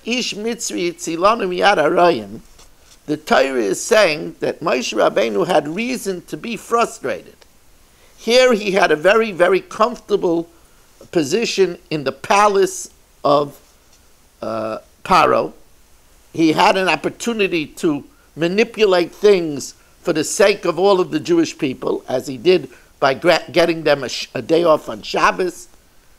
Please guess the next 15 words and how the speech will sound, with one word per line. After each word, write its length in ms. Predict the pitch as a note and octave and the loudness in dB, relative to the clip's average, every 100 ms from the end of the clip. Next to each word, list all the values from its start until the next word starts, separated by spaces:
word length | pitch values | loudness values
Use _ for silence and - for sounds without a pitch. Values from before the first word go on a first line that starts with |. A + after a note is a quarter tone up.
| _ _ _ | _ _ _
And 340 | - F3 E3+ D#3+ | 0 0 0 -4
he 100 | - | -2
was 200 | E3 E3 | 0 2
able 260 | F#3+ G3 F#3+ | 4 4 4
to 120 | - | -2
go 260 | D3+ E3+ G3+ | 0 4 4
out 300 | E3+ F#3+ G3 | 4 2 0
for 100 | E3 | -2
Yarbis 500 | D#3 D#3 E3+ - - | 2 2 2 0 -6
Sivloisam 880 | - C3+ D#3 A3+ A#3 - F3+ E3 D#3 _ _ _ - | -6 -2 0 0 0 2 2 2 -6 _ _ _ -10
and 200 | C3 A#2 | -10 -8
share 360 | - A3 G#3 | -2 2 4
in 140 | F3+ D3+ | 4 2
their 160 | C3+ | 2
burdens. 760 | B2 G#3 B3 A3+ G3 F#3+ - | 4 6 6 2 -6 -10 -14